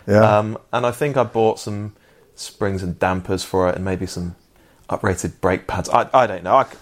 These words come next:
Speaker 2: it, it was a,
Speaker 1: And,
Speaker 2: a
Speaker 1: and did you, did, did you fit all that stuff yourself?
Speaker 2: No.
Speaker 1: No, good.
Speaker 2: No, I, I, I can't remember what I did end up fitting. I, the, the,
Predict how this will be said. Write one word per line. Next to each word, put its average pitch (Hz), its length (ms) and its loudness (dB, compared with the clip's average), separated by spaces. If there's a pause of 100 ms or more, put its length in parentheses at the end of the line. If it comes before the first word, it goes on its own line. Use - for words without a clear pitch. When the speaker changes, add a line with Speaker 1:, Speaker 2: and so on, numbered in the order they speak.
(280)
Speaker 2:
it, 147 120 2 (500)
it 127 120 2
was 131 160 4
a, 127 80 6
Speaker 1:
And, 175 140 6
Speaker 2:
a - 80 10
Speaker 1:
and 175 100 6
did 220 100 4
you, 214 140 4
did, 170 240 2
did 190 160 2
you 214 120 8
fit 214 200 6
all 185 180 4
that 165 120 0
stuff 185 200 2
yourself? 190 540 2 (680)
Speaker 2:
No. 123 360 4 (560)
Speaker 1:
No, 113 280 4 (140)
good. 123 180 6
Speaker 2:
No, 139 120 6
I, 131 300 6 (500)
I, 143 200 4
I 156 40 6
can't 233 220 0
remember 196 220 -4
what 143 160 2
I 139 140 2
did 170 300 0
end 104 160 -2
up - 100 -2
fitting. - 240 -6
I, 127 60 2
the, 135 300 2
the, 131 240 -2